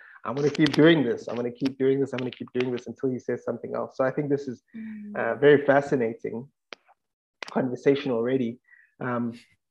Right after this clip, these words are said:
Speaker 1: and, and so, you know, when you, 'cause I wanna dive into this a little bit more, and I know this is not necessarily where we thought the podcast was gonna go, but when you were saying you, you were,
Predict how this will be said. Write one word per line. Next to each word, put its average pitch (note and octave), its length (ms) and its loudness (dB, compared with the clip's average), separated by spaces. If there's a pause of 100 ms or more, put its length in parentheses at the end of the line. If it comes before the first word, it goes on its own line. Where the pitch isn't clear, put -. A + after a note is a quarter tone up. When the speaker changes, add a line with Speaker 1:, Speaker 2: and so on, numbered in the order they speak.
(840)
Speaker 1:
and, C#3 260 2
and C#3+ 140 4
so, C#3+ 440 8
you D3+ 100 4
know, B2+ 140 2
when C3 220 2
you, E3 420 2 (2000)
'cause C#3 100 0
I C#3+ 60 6
wanna D#3 180 6
dive B2+ 280 2
into C3+ 240 0
this B2 180 -6
a B2 60 -2
little B2+ 160 -2
bit A#2 120 -6
more, A#2 200 -2
and A2+ 160 -4
I A#2+ 60 -8
know B2 120 -8
this B2 140 -8
is - 40 -16
not B2+ 140 -4
necessarily B2+ 500 -4
where A#2+ 140 -2
we A#2 100 -6
thought C3 200 -6
the A#2 60 -8
podcast - 420 -4
was A#2 100 -12
gonna A#2 160 -4
go, A#2+ 200 -4 (480)
but C3+ 80 4
when C3+ 160 8
you D#3 140 8
were E3 100 10
saying C#3+ 300 6
you, C3+ 240 2
you B2+ 180 -4
were, B2+ 160 -4